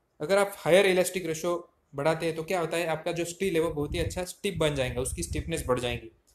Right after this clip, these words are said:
So, ये बहुत ही अच्छा advantage है। और endurance strength बढ़ता है उसके। Endurance strength का मतलब क्या है? Endurance strength मतलब steel का, स्टील की वो strength है without failure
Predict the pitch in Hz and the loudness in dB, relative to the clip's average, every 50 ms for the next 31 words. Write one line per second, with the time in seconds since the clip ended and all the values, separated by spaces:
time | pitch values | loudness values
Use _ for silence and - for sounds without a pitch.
0 | _ _ - - 151 147 147 165 175 165 156 151 143 143 156 156 165 165 160 - | _ _ -12 -4 -2 0 2 0 0 -2 -4 -6 -4 -4 -2 0 0 -2 -2 0
1 | 165 147 139 147 156 156 151 165 - 139 151 - _ - - _ _ _ _ _ | 0 0 0 0 0 0 -2 -2 -4 -4 -8 -8 _ -20 -20 _ _ _ _ _
2 | _ _ _ _ _ _ _ - 165 185 180 - - 165 170 175 180 185 196 202 | _ _ _ _ _ _ _ 0 0 0 0 -2 -8 -6 -2 0 0 2 2 0
3 | 196 196 - - - 180 180 175 175 - 147 147 - 135 123 117 - - - - | 0 -2 -10 -6 -2 -2 -2 -2 0 -2 -2 0 0 0 0 -2 -4 -10 -8 -6
4 | 139 151 170 185 190 196 185 - - - 180 185 180 - 185 170 175 175 180 185 | -4 -2 -2 -2 -2 -2 -4 -6 -6 -6 -6 -6 -4 -4 -4 -4 -4 -6 -6 -8
5 | 180 - - 175 143 139 147 147 _ _ _ _ _ _ _ _ _ _ _ _ | -10 -6 -6 -6 -4 -6 -8 -14 _ _ _ _ _ _ _ _ _ _ _ _
6 | - 147 143 160 180 185 196 196 190 - - - 190 196 190 180 180 175 185 185 | -4 -2 0 0 2 0 0 0 0 -4 -2 2 2 2 2 2 0 0 0 -4
7 | 185 - - - - 165 170 170 170 185 185 190 190 - - - _ _ _ _ | -4 -4 -8 -2 -2 0 0 0 2 2 2 2 0 -2 -10 -20 _ _ _ _
8 | _ _ _ _ _ _ _ _ _ _ _ _ _ _ _ - - - - - | _ _ _ _ _ _ _ _ _ _ _ _ _ _ _ -14 -10 -10 -10 -8
9 | - - - - 190 190 190 196 208 208 196 - - - 160 180 196 196 175 170 | -8 -10 -4 -4 -4 -4 -2 2 4 4 4 4 0 0 0 0 0 0 2 0
10 | 165 170 165 160 151 170 185 190 196 - - 151 147 151 156 160 170 185 | 0 0 0 -2 0 2 2 2 0 -4 -4 -2 -2 0 0 0 0 0